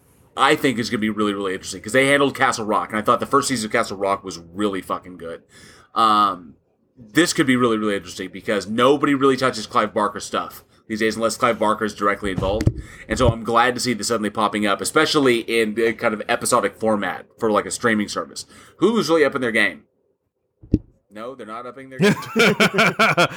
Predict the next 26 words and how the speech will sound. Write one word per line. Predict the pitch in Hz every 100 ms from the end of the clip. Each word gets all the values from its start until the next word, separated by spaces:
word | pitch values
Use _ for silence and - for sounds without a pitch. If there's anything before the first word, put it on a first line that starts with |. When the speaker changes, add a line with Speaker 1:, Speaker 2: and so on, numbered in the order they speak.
| - 151
Speaker 2:
No, | 190 185
no, | 202 190
they, | 202
they | 185 208
are. | 160 147 135 135 - - -
Um, | 175 170 151 151
because | 170 170 175 175 -
as | 160 175
more | 156 180
and | 175
more | 165
streaming | - 147 151 139
services | 139 135 123 127
come | - 156 131
out, | 123 123 135 135 -
everybody's | 139 139 135 131 127
trying | 135 127
to | 117
hold | 131 127 127
on | 123 127
and | 120
do | 127
their | 120 120
own | 120 117
streaming | - 127 131 123
service. | 110 117 110 113 107